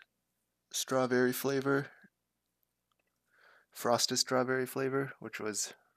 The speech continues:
really cool. <laughs> It looks really good right now, though. I haven't had it in, like, a decade, almost a decade. So yeah, transitioning to high school, I think I continued the, the toast jam a bit. Maybe,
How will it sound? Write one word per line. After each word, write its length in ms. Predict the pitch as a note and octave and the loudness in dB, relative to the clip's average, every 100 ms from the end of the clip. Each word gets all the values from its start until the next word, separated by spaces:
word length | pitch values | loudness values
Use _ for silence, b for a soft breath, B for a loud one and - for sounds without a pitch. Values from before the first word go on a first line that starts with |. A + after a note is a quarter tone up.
| - | -6
really 200 | G2+ F#2+ | -4 -2
cool. 380 | - A2 A#2+ _ _ _ _ _ _ - | -2 -2 -2 _ _ _ _ _ _ -8
<laughs> 60 | - - B B B B B - - - B B B B B - | -8 -8 B B B B B -8 -18 -14 B B B B B -4
It 60 | G#2 | 0
looks 260 | - - | 2 4
really 180 | G2+ F#2+ | 4 4
good 240 | F#2+ F#2+ | 2 2
right 180 | F#2 F2 | 0 -2
now, 200 | F2 F2 | -2 -4
though. 240 | - F2 - _ - | -2 -4 -4 _ -8
I 60 | - | 0
haven't 240 | G2 F#2 | 0 2
had 180 | F#2 F2+ | 0 0
it 60 | F2 | -2
in, 80 | F2 | -6
like, 160 | F2 | -8
a 60 | - | -2
decade, 420 | F2 E2+ F2 F2 - _ _ _ _ _ | -2 -2 -4 -6 -12 _ _ _ _ _
almost 380 | G2 F2 - F2+ | 0 2 0 -2
a 40 | |
decade. 280 | E2 F2+ - B B B B B B B _ - - | -2 -6 -6 B B B B B B B _ -20 -12
So 100 | - | -2
yeah, 140 | G#2+ F#2+ | 0 0
transitioning 680 | - G2+ A2+ B2 A#2 A#2 - | -2 -2 0 0 -2 -6 -6
to 100 | - | 4
high 140 | B2 | 4
school, 420 | - - F#2 A2 _ _ _ _ _ _ _ _ _ _ _ - | 4 0 -6 -8 _ _ _ _ _ _ _ _ _ _ _ -20
I 40 | D#3+ | -2
think 200 | E3+ D#3 | 0 2
I 100 | C3 | 0
continued 600 | - A#2+ - C3+ C3+ A#2 - | -2 -8 -8 -4 -4 -6 -4
the, 180 | G2 - | -4 -4
the 80 | - | -10
toast 360 | - - - - | -6 -4 -4 -4
jam 220 | G#2 G2 | -4 -4
a 60 | G2 | -2
bit. 400 | G2 A2 - - _ _ _ _ | 0 0 -2 -12 _ _ _ _
Maybe, 260 | C#3 C#3+ | -4 -2